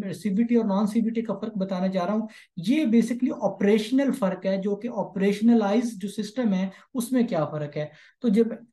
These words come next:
registration की मैं बात करता हूँ तो सीबीटीए की जो रजिस्ट्रेशन है आप जानते हैं वो एनयू की रजिस्ट्री पे होती है, और जो नॉन सीबीटीए की या traditional की जो, जो आपकी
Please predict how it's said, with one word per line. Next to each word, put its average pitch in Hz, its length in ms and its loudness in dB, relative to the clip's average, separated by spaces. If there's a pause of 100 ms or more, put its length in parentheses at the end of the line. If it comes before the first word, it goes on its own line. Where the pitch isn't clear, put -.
registration 208 600 0
की 285 80 -2
मैं 269 180 4
बात 220 260 4
करता 226 240 0
हूँ 247 140 -2
तो 247 80 -2
सीबीटीए 240 520 0
की 254 100 -2
जो 208 120 0
रजिस्ट्रेशन 190 640 0
है 220 60 4
आप 196 300 -4
जानते 185 380 -2
हैं 220 60 0
वो 220 120 0
एनयू 202 200 4
की 214 120 -2
रजिस्ट्री 185 480 -4
पे 240 120 0
होती 214 280 0
है, 214 160 -2 (380)
और 190 260 6
जो 196 120 2
नॉन 196 260 6
सीबीटीए 240 520 2
की 233 180 4
या 202 60 4
traditional 202 520 -2
की 247 120 -2
जो, 226 100 0 (280)
जो 202 200 -4
आपकी 202 480 -4